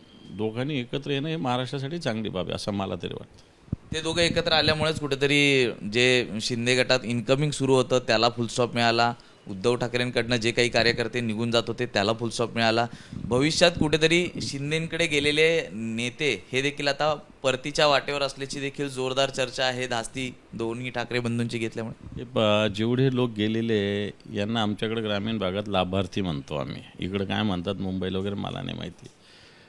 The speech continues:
Speaker 1: जो माणूस गेला लाभाशिवाय कोणीही गेलेला नाही.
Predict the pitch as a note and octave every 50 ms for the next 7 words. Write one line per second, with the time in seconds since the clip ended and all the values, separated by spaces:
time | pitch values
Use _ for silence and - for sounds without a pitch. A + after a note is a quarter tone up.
0 | _ _ _ _ - - G2+ G2 A#2 C3+ D#3 D#3 C3+ A#2+ A2+ A#2+ B2+ C3 A#2+ A#2
1 | A2+ A#2+ C3+ C#3+ C3+ G#2 G2 G#2 G2+ G2 A#2+ B2 A#2+ - - G#2 G#2+ A#2 B2+ -
2 | - G#2 G2 G#2 G#2+ F#2+ G2 A2+ A#2 A2+ G2+ F#2 F2 F2 F2+ F#2 F#2+ G#2 A2 A2
3 | G2+ F#2 D#2+ - - - - -